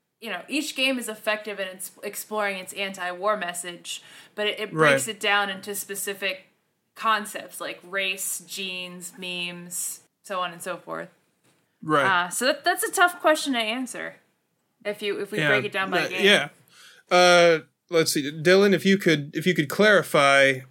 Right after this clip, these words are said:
Speaker 2: uh, maybe we will tackle that on the next episode.
Speaker 1: But I, I did like his second question, which was, uh, how different do you think the lore would be if Snake killed Ocelot in nineteen sixty-four?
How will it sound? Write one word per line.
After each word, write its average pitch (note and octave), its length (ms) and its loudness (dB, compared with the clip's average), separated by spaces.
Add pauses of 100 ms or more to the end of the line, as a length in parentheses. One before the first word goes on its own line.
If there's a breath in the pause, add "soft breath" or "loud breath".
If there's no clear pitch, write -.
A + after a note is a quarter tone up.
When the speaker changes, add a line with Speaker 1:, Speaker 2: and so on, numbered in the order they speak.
Speaker 2:
uh, C3+ 280 4
maybe C#3+ 300 4
we C#3 240 0
will C3+ 140 0
tackle C#3 340 2
that C#3 240 2
on C#3+ 220 -2
the C3+ 80 -2
next C#3 280 0
episode. B2 640 -4 (800)
Speaker 1:
But A3 140 -2
I, A3+ 180 0
I A3+ 100 -4
did C4 200 -8
like C4+ 180 -6
his A#3 140 -8
second G#3+ 440 -6
question, D#3+ 560 -16
which F3 180 -18
was, F3 260 -12
uh, E3+ 320 -8 (760)
how B3 280 -4
different A#3 560 -6
do G#3+ 100 -12
you G#3 160 -4
think G3+ 300 -10
the F#3+ 100 -10
lore F#3 240 -6
would F#3 180 -12
be F#3 260 -8
if F3+ 200 -12
Snake F#3 360 -8
killed F#3 260 -10
Ocelot F3 640 -6
in E3+ 100 -18
nineteen F3 400 -12
sixty-four? F3+ 800 -10